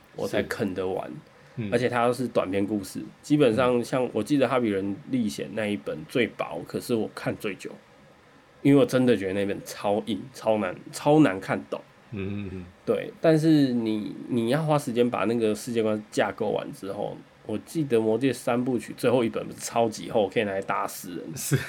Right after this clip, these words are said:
Speaker 1: 那一本我记得我花一天半看完的。
Speaker 2: 嗯，嗯，嗯。
Speaker 1: 可是《哈比人》他有看了两个礼拜。
Speaker 2: 嗯。
Speaker 1: <laughs> 那个不到他三分之一，看两个礼拜。但是后面那个就越来越快，越来越快，越来越快。
Speaker 2: 对。
Speaker 1: 所以，所以其实这些东西是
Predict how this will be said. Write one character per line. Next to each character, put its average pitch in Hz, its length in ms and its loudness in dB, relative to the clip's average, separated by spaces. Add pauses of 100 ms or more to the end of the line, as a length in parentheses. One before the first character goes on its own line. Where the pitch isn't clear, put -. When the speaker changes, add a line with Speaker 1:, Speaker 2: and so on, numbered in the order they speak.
(720)
Speaker 1:
那 170 220 6
一 165 180 4
本 101 240 4
我 98 120 -2
记 139 240 0
得 104 260 0
我 113 300 -6 (100)
花 110 400 0
一 113 80 -6
天 107 220 2
半 101 160 0
看 - 240 -6
完 - 40 -8 (140)
的。 - 80 -16 (360)
Speaker 2:
嗯， 92 100 -8
嗯， 98 400 -4
嗯。 - 20 -8
Speaker 1:
可 110 120 -2
是 127 120 0
《哈 135 160 2
比 123 120 2
人》 95 140 2
他 98 120 -2
有 101 160 0
看 107 300 -2
了 95 160 -2
两 90 180 -2
个 95 80 -2
礼 90 220 -6
拜。 - 160 -4 (340)
Speaker 2:
嗯。 98 220 -6 (140)
Speaker 1:
<laughs> - 160 -4
那 160 180 8
个 147 120 8
不 139 220 -2
到 120 160 4
他 117 140 4
三 107 200 0
分 104 160 2
之 101 120 -2
一， 98 60 -6
看 113 200 -2
两 90 140 -4
个 95 60 -10
礼 98 80 -10
拜。 - 180 -8 (420)
但 131 160 2
是 139 140 -2
后 139 160 2
面 131 140 -2
那 123 100 0
个 107 120 -2 (320)
就 135 120 -6
越 127 200 2
来 104 80 0
越 107 80 -2
快， 107 160 -6
越 101 140 -4
来 92 60 -6
越 95 100 -10
快， 107 140 -10
越 110 60 -10
来 110 60 -14
越 - 60 -16
快。 - 180 -16 (540)
Speaker 2:
对。 104 100 -4
Speaker 1:
所 143 80 4
以， 127 120 -4
所 143 140 -4
以 120 60 -4
其 135 240 -4
实 131 200 -6
这 127 100 -6
些 123 100 0
东 120 220 0
西 117 100 -6
是 110 320 -8